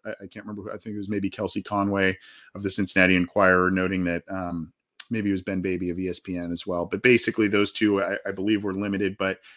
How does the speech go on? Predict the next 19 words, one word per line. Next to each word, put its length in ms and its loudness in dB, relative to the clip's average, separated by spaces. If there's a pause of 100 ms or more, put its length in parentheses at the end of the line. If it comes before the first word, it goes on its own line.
again, 300 -4
Zach 300 0
Taylor, 260 0
the 100 -2
big 240 2
news 460 4
for 180 -6
Hendrickson, 600 -4
quote, 320 0
"progressing 500 -4
in 80 -2
the 80 -2
right 240 0
direction." 540 -4 (320)
To 140 0
me, 560 6 (640)
this 200 6
game 380 2
becomes 640 0